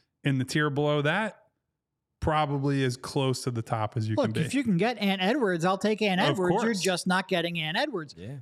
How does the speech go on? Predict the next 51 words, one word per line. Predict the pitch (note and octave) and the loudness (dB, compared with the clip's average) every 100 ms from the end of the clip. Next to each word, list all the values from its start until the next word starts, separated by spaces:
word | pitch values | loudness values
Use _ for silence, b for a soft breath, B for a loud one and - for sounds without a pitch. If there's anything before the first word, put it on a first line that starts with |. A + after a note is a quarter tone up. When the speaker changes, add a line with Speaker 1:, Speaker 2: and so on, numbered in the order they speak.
| - | -4
Speaker 2:
I | |
think | A3 D#4 | -2 0
what | C4+ | 0
you | A3+ | 0
brought | G#3 G#3+ | 0 2
up | F#3+ - | 0 -4
was | D#3 | -8
what | D#3+ | -2
I | D#3 | -2
was | C#3 | -2
gonna | C#3+ | -6
go | C#3 C#3+ | -4 -4
to. | - C3 C3+ b b | -4 -6 -8 b b
When | F#3 | 2
you | G3 C4+ | 2 2
can | B3 | 0
get | G#3+ | 0
size | - G3 F#3+ | 0 0 0
without | E3 D#3 D3+ | -2 -4 -2
compromising | D#3 D#3+ D#3+ D3+ C#3+ | -4 -2 0 0 0
skill | C#3 - D#3 | -2 -2 0
and | D3+ | 0
shooting, | C3+ E3 F3+ G3+ G3 _ _ | 0 -2 0 -4 -6 _ _
you | E3+ | -2
get | E3+ D#3 | 0 -2
that | C#3+ D3+ | -4 -6
size, | - - - - | -8 -8 -16 -6
because | D#3 E3+ | -2 0
size | A3 G#3+ A3+ | 2 0 0
intrinsically | G3+ - G#3 F#3+ F#3+ F#3 | -4 0 0 0 -2 0
helps | D3 F3 - | 2 0 0
you | E3 | -4
in | D3+ D3+ | -2 -2
various | D3+ D3 C#3 | 0 -2 -2
ways, | D#3+ F3 G#3 b b b - | -2 -2 -2 b b b -8
whether | C3+ | -6
it's | C3 - | -6 -2
rebounding, | F#3+ F#3+ F#3+ G3 F3 | 0 0 0 -2 -2
and | C#3 | -4
as | |
Kyle | - D3+ | -2 -2
mentioned | D3 C#3+ - C#3+ | -2 -4 -4 -4
on | C3+ | -4
the | C3+ | -2
show | D3+ | -2
the | C#3+ | 0
other | C#3 | 0
night, | C#3+ E3 E3+ _ | 0 -2 -2 _
rebounding | D3 D3+ D3+ C#3+ D3 C#3+ | -2 0 0 -2 -2 -6
is | - | -12
part | - C#3 | -8 -8